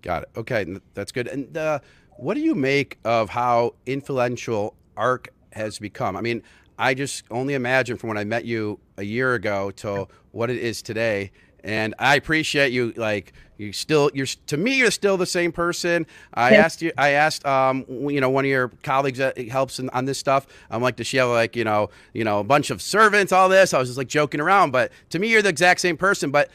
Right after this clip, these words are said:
Speaker 1: honestly, every day I hear your name nonstop. I can only imagine if you met me one time and heard my name nonstop after. It's kind of funny.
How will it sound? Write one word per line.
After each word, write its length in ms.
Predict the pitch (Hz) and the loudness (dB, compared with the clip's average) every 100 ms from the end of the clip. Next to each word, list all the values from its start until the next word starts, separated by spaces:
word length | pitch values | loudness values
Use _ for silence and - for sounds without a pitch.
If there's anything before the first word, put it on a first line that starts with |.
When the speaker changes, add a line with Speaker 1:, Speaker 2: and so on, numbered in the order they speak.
| _ - | _ -2
Speaker 1:
honestly, 560 | 147 180 180 170 156 | 0 2 0 -4 0
every 220 | 151 160 160 | 0 0 0
day 380 | 165 170 151 | 4 6 4
I 220 | - 135 156 | 2 0 0
hear 180 | 160 | 0
your 200 | 156 147 | 0 -2
name 260 | 147 156 147 | -2 -2 0
nonstop. 500 | 143 143 - 156 135 | 0 -2 0 0 2
I 40 | |
can 120 | 131 147 | -2 -4
only 140 | 156 | -2
imagine 340 | 151 165 139 | 0 0 0
if 20 | 143 | -4
you 60 | |
met 160 | 151 147 | -4 -2
me 80 | 143 | -2
one 200 | 143 139 | -2 0
time 220 | 165 151 | 0 0
and 80 | 120 | 0
heard 120 | 139 | 0
my 100 | 139 | 0
name 240 | 139 147 | 0 -2
nonstop 460 | 139 139 - 151 143 | -2 -2 0 0 2
after. 280 | 156 147 107 | 0 -2 -8
It's 140 | - | -8
kind 200 | - 202 | -8 -6
of 60 | - | -6
funny. 320 | 165 104 | -6 -6